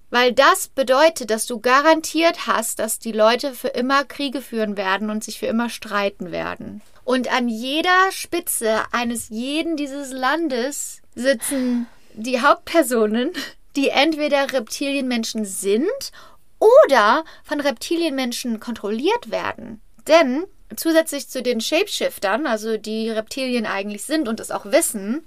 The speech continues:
ja, gibt es auch Leute, die in ihrem Gehirn von einem Reptilienmensch kontrolliert werden, es aber nicht wissen. Das heißt, alle machtvollen Menschen in der Vergangenheit und in der Gegenwart sind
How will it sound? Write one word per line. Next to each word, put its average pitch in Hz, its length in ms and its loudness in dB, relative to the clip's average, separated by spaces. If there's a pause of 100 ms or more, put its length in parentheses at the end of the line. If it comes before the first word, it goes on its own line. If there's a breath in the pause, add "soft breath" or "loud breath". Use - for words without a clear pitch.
(100)
ja, 208 240 -2 (460 loud breath)
gibt 240 180 -4
es 339 140 -2
auch - 260 0 (360 loud breath)
Leute, 247 840 0 (220 soft breath)
die 254 300 -4
in 311 140 2
ihrem 349 360 0
Gehirn 277 640 0
von 262 140 -6
einem 240 220 0
Reptilienmensch 262 1080 -2
kontrolliert 262 1000 -2
werden, 214 680 -6 (260)
es 262 220 2
aber 247 240 4
nicht 233 340 -6
wissen. - 600 0
Das 226 180 -2
heißt, 247 360 2
alle 311 300 4
machtvollen 277 600 2
Menschen 247 340 -2
in 226 120 -4
der 226 120 2
Vergangenheit 240 720 -2
und 233 140 -2
in 233 80 -4
der 233 140 -4
Gegenwart 208 720 -4 (280 loud breath)
sind 254 540 0